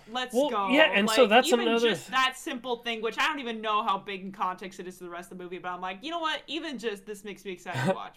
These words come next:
Speaker 1: because no one wants to talk about that crap.
Speaker 2: Well, yeah, and so
Speaker 1: Um,
Speaker 2: I think that's what, that specifically, those topics like that are what caught people off guard. And it's like, well,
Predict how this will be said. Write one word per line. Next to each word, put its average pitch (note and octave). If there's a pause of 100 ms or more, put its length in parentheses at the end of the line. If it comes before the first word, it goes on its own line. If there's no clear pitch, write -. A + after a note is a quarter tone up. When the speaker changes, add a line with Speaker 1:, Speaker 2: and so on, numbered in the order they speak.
Speaker 1:
because E3
no G3
one G#3
wants F#3+
to -
talk F3
about E3
that D3
crap. - (220)
Speaker 2:
Well, A3+
yeah, A#3+
and G#3+
so B3
Speaker 1:
Um, G#3
Speaker 2:
I F#3
think -
that's G3
what, G#3
that D#3
specifically, G#3+
those D3+
topics G3
like E3+
that E3 (340)
are D#3
what D3
caught F3
people D#3+
off C#3
guard. C3 (360)
And D3+
it's D#3+
like, D3+ (640)
well, D3